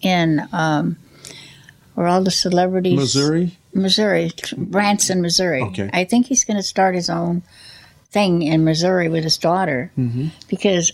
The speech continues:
Speaker 1: he was, when he was on the stage, he was acting like he was a hundred and four. <laughs> He was, he's only seventy-one.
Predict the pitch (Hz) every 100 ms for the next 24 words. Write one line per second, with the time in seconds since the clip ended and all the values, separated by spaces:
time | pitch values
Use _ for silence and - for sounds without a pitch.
0 | - - - 277 349 262 - 208 214 214
1 | 214 247 208 185 - 180 180 170 165 165
2 | 165 175 160 156 156 156 160 151 160 180
3 | 160 147 175 170 170 156 - - - -
4 | - - 202 185 - - - - 233 240
5 | - 190 196 185 170 175 175 190